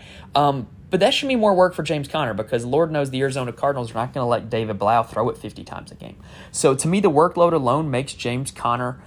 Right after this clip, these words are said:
a must start in all formats. I think that in D F S, he's a very good play. If you're paying up for a running back, he is one that I am absolutely willing to pay up for. Now, another interesting nugget that I found about James Conner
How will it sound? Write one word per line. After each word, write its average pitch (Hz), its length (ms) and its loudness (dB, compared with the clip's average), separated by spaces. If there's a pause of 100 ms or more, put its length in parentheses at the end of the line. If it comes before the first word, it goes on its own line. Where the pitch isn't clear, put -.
(300)
a 120 160 -4
must 117 500 -2
start - 480 0
in - 120 -8
all 113 180 0
formats. 123 560 -4
I - 60 -2
think 135 240 -10
that - 80 -8
in 120 160 -6
D 117 160 0
F 123 160 -2
S, 123 160 -2
he's 117 180 -10
a 104 60 -6
very 110 280 -2
good 110 220 -4
play. 113 220 0
If - 200 -10
you're 95 120 -12
paying 123 320 -6
up 113 120 -4
for 113 120 -2
a - 20 0
running 107 220 -2
back, 98 240 -2 (180)
he 117 180 -4
is 113 120 -4
one 110 220 -2
that 110 120 -2
I 104 140 -4
am 95 80 -8
absolutely 104 500 -6
willing 95 300 -8
to - 100 -12
pay - 240 -10
up 101 160 -4
for. - 240 -4 (340)
Now, 135 200 4
another 170 240 2
interesting 151 500 -6
nugget 131 320 0
that 117 80 -6
I 117 120 2
found 123 340 -4
about 113 340 0
James 104 300 -10
Conner 160 320 -6